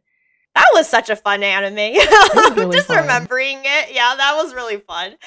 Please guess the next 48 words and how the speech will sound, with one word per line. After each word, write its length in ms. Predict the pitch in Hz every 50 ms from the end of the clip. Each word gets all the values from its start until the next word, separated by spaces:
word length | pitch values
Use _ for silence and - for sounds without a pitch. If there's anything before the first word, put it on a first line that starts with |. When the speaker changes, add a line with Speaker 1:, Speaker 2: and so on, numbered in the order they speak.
| - - _ _ _ _ _ _ _ -
Speaker 1:
Um, 320 | - 226 226 226 226 226 -
all 120 | - 330
right, 220 | 359 311 269 294 -
so 80 | - 403 330 311
if 80 | 320 320
that's 260 | 339 370 480 - -
your 120 | 466 427 415
first 380 | - - 302 311 302 - _
pick, 260 | - 240 226 214 - - -
uh, 240 | 233 233 226 233 240
what 340 | 240 285 294 330 - - 262
is 300 | 262 262 269 269 214 226
your 160 | 240 220 220
second 380 | 220 - 214 214 - 175 139 _ _
pick 200 | - 175 151 _ -
that 160 | 185 170 151
you 80 | 180 175
wanna 220 | 147 143 - -
say? 220 | - - - 170 226 320 349 269 277 277 - _
<laughs> 80 | _
Speaker 2:
Yeah, 80 | 226 202
the 60 | 185
second 280 | 185 - 233 - 359 370
one 120 | 381 311
I 60 | 233
feel 180 | 220 - 233 233
like 120 | 226 208
is 100 | 196 185
not 300 | 190 180 175 185 185 -
so 220 | - - 269 269 262
obvious, 560 | 240 247 254 - 262 262 262 254 - - _ _ _
but 360 | - 196 175 170 170 - _ - - -
I 180 | - 185 185 180
think 200 | - 220 220 -
I'd 260 | 196 185 175 175 -
like 160 | 170 165 170
to 120 | - - 180
point 280 | 185 - - 185 175 170
it 60 | 170
out 260 | 165 165 - - -
in 480 | 180 170 170 165 165 160 160 160 185 214 _ _ _ _
Komi 520 | - - - 165 160 165 175 175 175 180 185
Can't 280 | - - 170 170 -
Communicate. 960 | - - 165 156 160 156 160 - - 180 175 175 175 180 - - - - - - - _
Uh, 240 | - 175 170 175 185 - _ _ _ _ _ _ _
I 100 | 175 170
feel 340 | - _ - 185 185 190 185
that 220 | 180 170 160 -